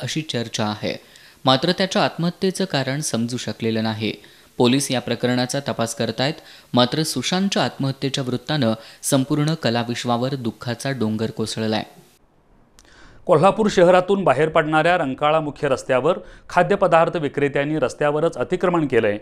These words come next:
Speaker 2: त्यामुळं या मार्गावर वाहतुकीची कोंडी निर्माण झाली आहे.
Speaker 1: कोल्हापूर शहरातून तळकोकणात जाण्यासाठी रंकाळा टॉवर ते गगनबावडा या मार्गाचा वापर केला जातो. दिवसभरात या मार्गावरून हजारो दुचाकी, चारचाकी वाहनांची ये-जा सुरू असते.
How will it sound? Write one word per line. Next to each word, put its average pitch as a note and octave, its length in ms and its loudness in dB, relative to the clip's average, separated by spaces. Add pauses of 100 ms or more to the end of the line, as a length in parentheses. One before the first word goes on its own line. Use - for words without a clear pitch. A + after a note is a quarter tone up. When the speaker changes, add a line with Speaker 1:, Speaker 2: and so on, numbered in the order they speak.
(260)
Speaker 2:
त्यामुळं B2+ 360 6 (280)
या D#3 100 8
मार्गावर E3 500 4
वाहतुकीची D3 640 -4
कोंडी C3 360 0
निर्माण G#2+ 340 -2
झाली A2 220 -4
आहे. - 340 -6 (1000)
Speaker 1:
कोल्हापूर D3+ 420 6
शहरातून G3+ 580 4
तळकोकणात D#3 520 4
जाण्यासाठी B2 640 0
रंकाळा B2 380 2
टॉवर D3 320 2
ते D#3+ 160 -2
गगनबावडा B2+ 580 0
या D#3 160 0
मार्गाचा A#2+ 480 0
वापर A2+ 300 0
केला G#2+ 260 0
जातो. G#2 420 -2 (300)
दिवसभरात F#3 640 4
या A3 80 2
मार्गावरून D3+ 560 2
हजारो C3+ 420 0
दुचाकी, C#3 520 -2
चारचाकी C3 540 0
वाहनांची B2 520 -2
ये-जा A2+ 240 0
सुरू G#2 260 -4
असते. G#2 360 -2